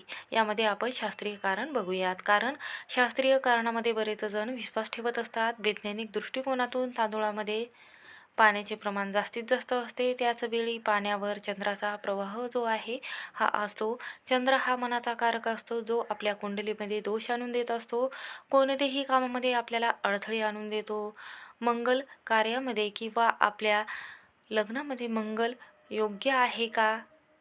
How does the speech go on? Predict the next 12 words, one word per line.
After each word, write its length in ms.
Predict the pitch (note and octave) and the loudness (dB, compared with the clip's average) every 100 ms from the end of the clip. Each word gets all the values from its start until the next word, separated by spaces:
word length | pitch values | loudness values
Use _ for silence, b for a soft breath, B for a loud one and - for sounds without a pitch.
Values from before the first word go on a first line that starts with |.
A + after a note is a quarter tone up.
| - | -8
की, 120 | - - _ _ _ _ _ - | -6 -6 _ _ _ _ _ -6
अ, 60 | G3 F#3+ F#3+ | -4 -2 -4
दोष 440 | F3+ F3 G#3 A#3 B3 | -6 -4 -2 0 2
आहे 340 | A3+ G#3 A#3 A3+ | 2 0 -2 -4
मंगल 280 | G#3+ G#3 A#3 | -6 -4 -2
कार्यामध्ये 680 | A3+ A3 A3 G#3+ G3+ G#3+ | 0 2 0 -2 -2 -2
किंवा 420 | A3 A#3 G#3 A3 B3 - - | -2 -6 -4 -4 -4 -4 -4
आपल्या 260 | G#3 A3+ | 0 -2
लग्नामध्ये 560 | G#3 G3+ A#3 A3+ G3+ G#3 | -2 -4 -4 -4 -4 -4
मंगळामध्ये 680 | G#3 G#3 A3+ A#3+ A#3 A3+ A#3 | -4 -4 -2 -2 -2 -2 -2
दोष 360 | F#3+ G#3 G#3+ A#3 | -2 -2 -2 -2
येतो, 320 | A#3 A#3+ | -2 -2